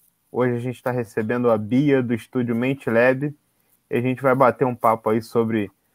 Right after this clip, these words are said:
sobre o estúdio, sobre os projetos, esses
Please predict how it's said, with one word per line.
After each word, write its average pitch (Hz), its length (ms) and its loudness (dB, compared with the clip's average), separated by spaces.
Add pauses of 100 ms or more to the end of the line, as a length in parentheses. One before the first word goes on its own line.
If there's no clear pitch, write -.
(400)
sobre 175 220 4
o - 20 6
estúdio, 160 540 6
sobre 139 240 -2
os - 100 -10
projetos, 127 840 0 (260)
esses 113 320 -14